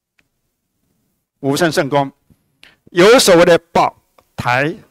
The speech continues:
方案。现在我们回向文有没有？第四个回向文，贯彻保台方案。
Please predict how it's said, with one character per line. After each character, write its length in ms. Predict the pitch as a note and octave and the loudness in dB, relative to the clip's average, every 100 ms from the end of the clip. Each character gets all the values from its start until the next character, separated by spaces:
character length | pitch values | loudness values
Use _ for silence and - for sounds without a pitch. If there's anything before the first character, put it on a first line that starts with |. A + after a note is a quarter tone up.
| _ | _
方 160 | E3+ | -4
案。 240 | D#3 D#3+ B2+ _ _ _ _ _ _ _ _ _ _ _ _ - | 0 -4 -4 _ _ _ _ _ _ _ _ _ _ _ _ -8
现 200 | - E3+ | -2 0
在 80 | |
我 80 | D3+ | 0
们 160 | D3+ D#3 | 0 -2
回 180 | F3+ D#3+ | 0 0
向 180 | F3+ | 2
文 120 | D#3+ D#3 | 2 0
有 80 | |
没 100 | C#3 D3 | -2 -2
有？ 180 | D#3 C#3+ _ _ | -2 -6 _ _
第 140 | E3+ D3+ | -4 -2
四 140 | F3 | -2
个 80 | D#3 | -2
回 160 | - | -2
向 140 | C3+ D3+ | 0 -2
文， 240 | C3 C#3 _ _ _ _ _ _ _ _ _ _ _ | -4 -8 _ _ _ _ _ _ _ _ _ _ _
贯 240 | - F4+ A#3+ | -16 -12 -4
彻 280 | A#3+ F#3+ - _ _ _ _ _ | -2 -2 -4 _ _ _ _ _
保 180 | E3 - | -12 -4
台 120 | D3+ | -4
方 160 | C#3+ C#3+ | -2 -4
案。 140 | B2+ | -6